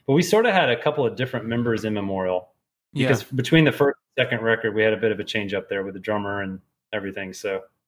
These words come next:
Speaker 1: but I kinda lost touch with people that were playing music, or the people that I used to play a lot of music with had kinda moved on to other projects. So there
Speaker 2: Mm-hmm.
Speaker 1: wasn't that sort of natural, like, "Hey, let's play some music," you know?
Speaker 2: Right.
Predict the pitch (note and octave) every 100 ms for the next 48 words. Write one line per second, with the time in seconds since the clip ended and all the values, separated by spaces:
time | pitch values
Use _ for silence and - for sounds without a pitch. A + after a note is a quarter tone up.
0 | _ _ _ _ _ _ _ _ _ -
1 | C3 C3+ C#3 F#3+ F#3 C#3+ D3 - - D#3
2 | D#3 - C#3 A2+ C#3+ C#3 C#3+ C3 A#2+ -
3 | C#3+ D3+ D#3+ D#3 D3+ A#2+ A#2 C#3+ C3 B2
4 | B2 B2 A2+ - B2 A#2+ A#2+ A2+ A#2 B2+
5 | C3 A#2+ A2+ - A#2 A2 A2+ A2 G#2 G2+
6 | F#2+ G#2+ A2 C3 C#3 - - _ _ _
7 | - D3 B2+ A#2+ A2+ C3 C3+ A#2+ A#2+ -
8 | C3 A#2 A2 A#2 A#2 B2 A2 A2 - E3+
9 | E3 D3 - - D3 C3+ C3+ C#3 C3+ A#2+
10 | A2+ A2+ A2 A#2 _ _ _ _ C#3 C3
11 | A#2+